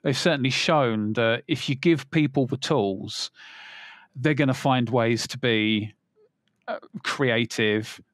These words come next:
entertaining, uh, X-rated,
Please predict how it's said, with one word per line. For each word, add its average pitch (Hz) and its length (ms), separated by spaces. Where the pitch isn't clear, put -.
entertaining, 113 960
uh, 110 180
X-rated, 147 920